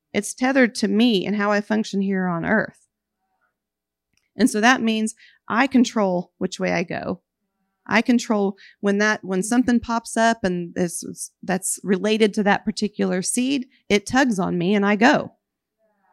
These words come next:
But he's saying you have to cut those ties, hand them as reins back over to him. So picture that, the seeds,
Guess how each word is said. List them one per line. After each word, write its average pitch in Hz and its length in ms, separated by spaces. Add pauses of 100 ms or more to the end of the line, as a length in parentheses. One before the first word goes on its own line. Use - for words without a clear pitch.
(1900)
But 208 160
he's 226 260
saying 269 300
you 226 120
have 226 160
to 208 180 (140)
cut - 320
those 208 280
ties, 190 420 (220)
hand 254 340
them 208 260
as 190 260
reins 196 540
back 185 320
over 180 220
to 180 140
him. 175 400 (2000)
So 220 160
picture 285 400
that, 226 280
the 208 100
seeds, 220 600